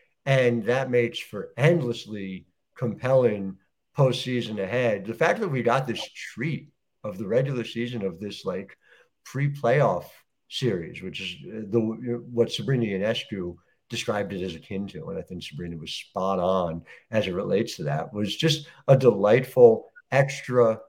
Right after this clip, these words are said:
regular season treat. But there's the other part of that, and it goes back to a question I asked Sandy about. Sandy Brondello, who has coached many teams, winning on the road in elimination games. It's something Sandy does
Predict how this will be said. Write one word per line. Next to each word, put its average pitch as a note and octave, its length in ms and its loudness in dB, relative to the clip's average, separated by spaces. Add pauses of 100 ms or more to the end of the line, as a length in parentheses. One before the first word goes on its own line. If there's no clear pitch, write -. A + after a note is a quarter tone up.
(100)
regular A#2 460 0
season G2 380 -10
treat. A2+ 440 -4 (200)
But D3 160 6
there's D#3 220 4
the D#3 140 6
other D3 200 8
part B2+ 300 0
of F#2+ 80 -6
that, F2+ 160 -8
and G2+ 140 -10
it G2 80 -12
goes G#2 200 -8
back G2+ 240 -4
to A2 120 -10
a G2+ 60 -12
question G2 320 -6
I G2 160 -2
asked A2+ 260 -4
Sandy A2+ 340 -2
about. E2 320 -12 (420)
Sandy G#2+ 360 -4
Brondello, G2+ 800 -2 (180)
who A2 100 -6
has G2 120 -8
coached - 360 -6
many F#2+ 280 -4
teams, G2 540 -8 (360)
winning G#2 640 6 (160)
on B2+ 280 4
the C#3 80 6
road B2+ 500 4
in B2+ 100 -2
elimination C3+ 600 -4
games. - 260 -16
It's - 140 -20
something G2 260 -12
Sandy G2+ 340 -12
does G2 320 -2